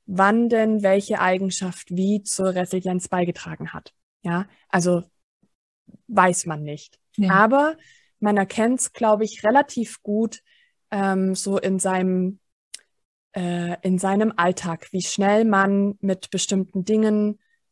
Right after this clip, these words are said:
Speaker 1: ähm, wieder klarkommt.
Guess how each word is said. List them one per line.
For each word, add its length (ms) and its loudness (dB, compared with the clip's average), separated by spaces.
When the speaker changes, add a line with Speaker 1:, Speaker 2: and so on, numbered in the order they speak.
Speaker 1:
ähm, 840 -4
wieder 280 -2
klarkommt. 1040 0